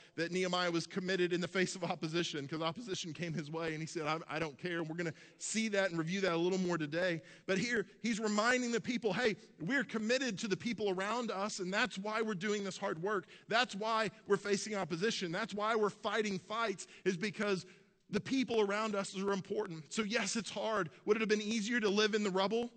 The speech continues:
Absolutely. It would have been easier to stay in the, our old life and not make any changes. But that's not what God's called us to do. So he said, "We fight the fight. We work hard.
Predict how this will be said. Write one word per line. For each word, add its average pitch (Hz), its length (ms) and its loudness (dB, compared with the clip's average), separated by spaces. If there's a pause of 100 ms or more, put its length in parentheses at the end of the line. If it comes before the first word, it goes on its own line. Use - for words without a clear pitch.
Absolutely. 214 840 -2 (760)
It 233 80 0
would 262 100 4
have 240 80 2
been 247 120 2
easier 226 360 0
to 196 80 2
stay 226 380 2
in 233 140 2
the, 202 100 4
our 196 160 2
old 208 220 2
life 214 320 0
and 202 80 -4
not 214 160 0
make 202 180 0
any 208 160 -2
changes. 196 600 -2 (680)
But 202 120 0
that's 214 220 -2
not 214 120 0
what 214 80 0
God's 214 200 0
called 208 240 -2
us 190 100 -2
to 208 100 0
do. 208 220 4
So 220 140 -2
he 202 80 4
said, 190 240 0
"We 214 120 2
fight 202 480 -2
the 202 120 -2
fight. 214 360 0
We 196 140 0
work 208 300 2
hard. 220 400 0